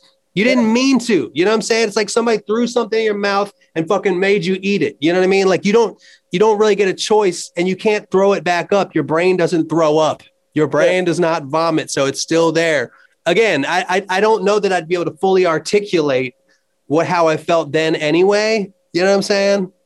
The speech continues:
Speaker 2: Does that
Speaker 1: And when I
Speaker 2: comment
Speaker 1: sa-, and when I
Speaker 2: resonate?
Speaker 1: said, when I said, when I said I would do your podcast, I said I don't wanna talk about that. I don't wanna diss you, bro.
Speaker 2: You see, you interpret that still as a diss, but I'm like, I feel so different than that version of myself.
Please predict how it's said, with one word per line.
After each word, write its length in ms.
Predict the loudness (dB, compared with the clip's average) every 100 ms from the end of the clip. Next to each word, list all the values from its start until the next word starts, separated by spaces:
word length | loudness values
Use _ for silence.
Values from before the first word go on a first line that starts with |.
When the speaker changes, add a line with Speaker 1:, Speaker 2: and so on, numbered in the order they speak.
| _
Speaker 2:
Does 200 | 0 2
that 280 | 2 2 2
Speaker 1:
And 200 | 0 2
when 100 | 2
I 100 | 2
Speaker 2:
comment 180 | 2 2
Speaker 1:
sa-, 60 | 2
and 80 | 2
when 100 | 2
I 60 | 0
Speaker 2:
resonate? 40 |
Speaker 1:
said, 280 | 0 0 2
when 120 | 2
I 80 | 0
said, 300 | -2 -2 -2
when 140 | 0 0
I 80 | 0
said 260 | 0 0
I 100 | 2
would 120 | 0
do 80 | 0
your 120 | -2
podcast, 600 | 0 0 0 0 -2 0
I 60 | -2
said 160 | 0 0
I 60 | 2
don't 120 | 2
wanna 140 | 2 0
talk 240 | -2 0
about 300 | -2 -2 -2
that. 180 | -4 -4 _ -4
I 60 | 0
don't 160 | 2
wanna 220 | 2 2
diss 340 | 2 0 0 -6
you, 160 | -10
bro. 380 | -8 -4 -4 -2
Speaker 2:
You 260 | 0 0 0
see, 200 | -2 0 2
you 200 | 2 2
interpret 600 | 0 0 0 0 -2 0
that 220 | -2 -2
still 300 | -2 2 2
as 100 | 2
a 80 | 0
diss, 440 | 0 2 4 2 0
but 100 | 0
I'm 160 | 2
like, 260 | 4 2 2 0
I 120 | 0
feel 220 | 2 0
so 300 | 0 0 0
different 400 | 2 0 0 0
than 140 | 0
that 220 | 0 0 2
version 340 | 2 2 0
of 80 | 0
myself. 540 | 0 -4 0 2 2